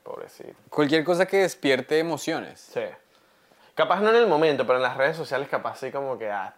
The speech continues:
Speaker 1: huevón, este huevón". Y entonces, la gente le-, te quiere ver fracasado o, sí.
Speaker 2: Sí, sí, sí. Bueno, ya nos toca arrancar porque estamos de corriendo.
Speaker 1: Vamos
Speaker 2: Tienes
Speaker 1: pa'l
Speaker 2: dos
Speaker 1: show.
Speaker 2: shows, entonces
Speaker 1: ¿Tienes
Speaker 2: cuéntale
Speaker 1: tú,
Speaker 2: por
Speaker 1: tú
Speaker 2: Pisa.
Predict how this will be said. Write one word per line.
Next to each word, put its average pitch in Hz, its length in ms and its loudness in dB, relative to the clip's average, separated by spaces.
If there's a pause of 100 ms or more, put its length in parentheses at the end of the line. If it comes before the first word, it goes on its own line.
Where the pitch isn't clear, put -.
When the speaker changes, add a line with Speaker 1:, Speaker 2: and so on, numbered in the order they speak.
Speaker 1:
huevón, 101 300 -8 (560)
este - 200 -20
huevón". - 240 -18 (600)
Y - 80 -18
entonces, 101 480 -14 (160)
la 101 80 -16
gente 101 180 -18 (180)
le-, 110 100 -12
te 113 160 -8
quiere 113 160 2
ver 135 120 4
fracasado 156 640 -2
o, 117 260 0 (440)
sí. 110 160 -16 (840)
Speaker 2:
Sí, 104 160 -12
sí, 98 160 -16
sí. 92 80 -14
Bueno, 120 280 -2
ya 123 120 0
nos 135 120 -4
toca 151 160 0
arrancar 139 280 2
porque 127 180 -4
estamos 123 380 -4
de 135 160 0
corriendo. 123 480 0
Speaker 1:
Vamos 120 140 2 (140)
Speaker 2:
Tienes - 20 -2
Speaker 1:
pa'l 143 140 2
Speaker 2:
dos 135 180 4
Speaker 1:
show. 143 380 6
Speaker 2:
shows, 143 140 0
entonces 127 380 -4
Speaker 1:
¿Tienes - 280 -20
Speaker 2:
cuéntale 151 320 4
Speaker 1:
tú, 175 40 2
Speaker 2:
por 160 120 4
Speaker 1:
tú 147 60 -2
Speaker 2:
Pisa. 156 100 6